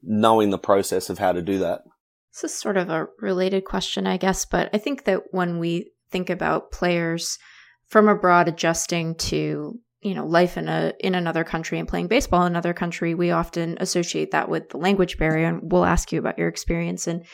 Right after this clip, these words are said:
Speaker 2: Japan and Korea, but I'm curious what the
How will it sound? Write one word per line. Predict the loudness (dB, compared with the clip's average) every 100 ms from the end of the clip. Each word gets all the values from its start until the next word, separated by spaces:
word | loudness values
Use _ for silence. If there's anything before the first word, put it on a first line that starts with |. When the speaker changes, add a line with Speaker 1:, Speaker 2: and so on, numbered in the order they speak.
| -20 -12
Speaker 2:
Japan | -6 -2 -2 -2
and | -2
Korea, | 2 6 8 8
but | 6 4 4
I'm | 0
curious | 2 4 8 8 8 4 -8 -16 -20 -2
what | 4 4 4
the | 4 6 6